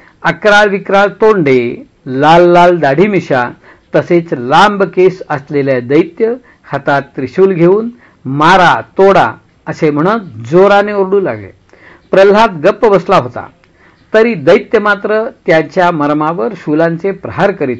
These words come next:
होते. मन वाणीच्या आवाक्यात न येणारे, सर्वात्मा, सर्व शक्तींचे आधार अशा परमात्म्यामध्ये प्रल्हादाचे चित्त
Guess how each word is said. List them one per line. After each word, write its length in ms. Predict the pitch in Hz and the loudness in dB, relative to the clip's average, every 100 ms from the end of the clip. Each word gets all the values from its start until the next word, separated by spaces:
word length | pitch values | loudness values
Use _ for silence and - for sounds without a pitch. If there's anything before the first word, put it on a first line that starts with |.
| - | -12
होते. 260 | - 95 _ _ _ _ _ _ _ _ _ _ 147 | -20 -20 _ _ _ _ _ _ _ _ _ _ -4
मन 480 | 156 196 233 233 240 - | 2 4 4 2 -2 -6
वाणीच्या 600 | 156 165 175 202 180 214 | 2 4 4 0 0 0
आवाक्यात 680 | 208 143 165 185 180 196 190 - | 2 2 4 4 2 0 -2 -2
न 240 | 202 269 175 | -2 0 0
येणारे, 520 | 135 117 113 113 113 _ _ - | -2 -4 -6 -8 -12 _ _ -4
सर्वात्मा, 680 | 208 226 175 139 - 120 120 - - _ - - | 0 2 2 0 -4 -8 -8 -12 -20 _ -8 -2
सर्व 220 | 233 233 196 | 0 0 -2
शक्तींचे 640 | 190 - 196 202 196 208 - | -6 0 0 0 -2 -6 -4
आधार 500 | 135 151 151 160 117 - _ - _ - | -6 -2 2 2 0 -10 _ -20 _ -14
अशा 360 | 117 - 214 | -6 0 2
परमात्म्यामध्ये 1040 | 190 156 143 147 139 156 143 143 131 175 233 | 2 0 0 0 -2 -4 -6 -4 0 0 0
प्रल्हादाचे 880 | - 131 139 135 143 139 131 131 127 | -2 -4 -2 -2 -2 -4 -6 -8 -8
चित्त 400 | - 240 - | -8 -10 -6